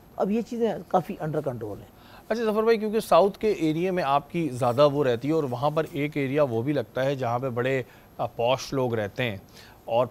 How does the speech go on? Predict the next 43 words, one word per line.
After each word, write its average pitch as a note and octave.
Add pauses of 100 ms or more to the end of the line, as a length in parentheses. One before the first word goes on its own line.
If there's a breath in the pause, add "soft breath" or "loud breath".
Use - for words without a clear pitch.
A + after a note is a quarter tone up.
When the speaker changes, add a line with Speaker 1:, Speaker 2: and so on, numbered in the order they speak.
Speaker 2:
फिर D#3
आप B2+
जब C3+
काले B2+
शीशों C3
पर C3+
और B2+
फैंसी A#2+
नंबर C3
प्लेट C3
पे C#3
काम B2+
करते A#2+
हैं C3
तो C3+
वहाँ A#2
पे F3
कितने D#3+
मसाइल C3+
का D3 (300 loud breath)
सामना C#3
करना C3+
पड़ता B2
है, D3
क्योंकि D#3+ (320 loud breath)
वहाँ C#3+
पे F3
ज़्यादा D#3
हमें E3
काले D3
शीशे E3
भी F3+
नज़र E3+
आते D#3+
हैं E3+
और E3
फैंसी D3+
नंबर D3
प्लेटें B2
भी C#3
नज़र C3
आती A#2
हैं। -